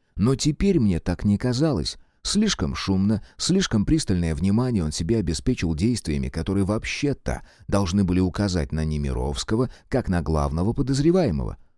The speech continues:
Сперва, в первый же вечер, он напал на меня. Днем позже, едва мы вышли на след свидетеля, приказал застрелить того из винтовки.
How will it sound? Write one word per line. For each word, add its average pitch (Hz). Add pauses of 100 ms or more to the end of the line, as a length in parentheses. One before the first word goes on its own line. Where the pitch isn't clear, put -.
(280)
Сперва, 135
в -
первый 82
же 107
вечер, - (160)
он 151
напал 92
на 107
меня. 107 (300)
Днем 147
позже, 85
едва 95
мы 110
вышли 87
на 80
след 95
свидетеля, 76 (220)
приказал 110
застрелить 120
того 123
из 87
винтовки. 95